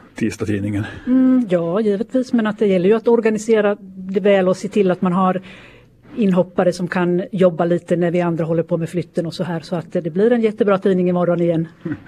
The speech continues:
Speaker 2: Det kan jag lova.
Speaker 1: Mm. No, men hur mycket tänker människor ändå på er som tidning och, och, och så? Jag menar, Yle Östnyland också, vi är radio, Borgoradion och så här, men vi har gjort webb i, i, ja, tio år.
Speaker 2: Mm.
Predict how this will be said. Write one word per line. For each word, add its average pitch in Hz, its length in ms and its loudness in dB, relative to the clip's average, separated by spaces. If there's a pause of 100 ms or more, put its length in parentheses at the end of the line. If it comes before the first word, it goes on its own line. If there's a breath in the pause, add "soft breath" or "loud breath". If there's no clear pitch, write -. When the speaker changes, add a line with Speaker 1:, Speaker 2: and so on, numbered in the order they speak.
Speaker 2:
Det 190 60 -8
kan 226 120 -4
jag 208 120 -2
lova. 170 220 -4 (180)
Speaker 1:
Mm. 139 300 2 (360 loud breath)
No, 151 60 4
men 156 120 6
hur 180 80 6
mycket 190 240 4
tänker 147 260 2
människor 131 340 4
ändå 113 140 2
på 110 240 4
er 113 100 4
som 113 220 0
tidning 117 640 4
och, 110 180 0
och, 120 420 -2
och 127 80 -2
så? 131 360 4
Jag 113 120 0
menar, 120 340 -2
Yle 131 280 0
Östnyland 120 560 2
också, 117 240 -2
vi 117 200 0
är 107 100 0
radio, 107 460 0
Borgoradion 113 680 -2
och 110 60 -6
så 117 100 -6
här, 110 140 -6
men 113 160 -4
vi 117 80 0
har 117 160 -2 (400 loud breath)
gjort 147 260 2
webb 127 300 -2
i, - 20 4
i, 123 380 0 (160)
ja, 117 260 -2
tio 117 280 0
år. 110 280 2 (100)
Speaker 2:
Mm. 98 260 -14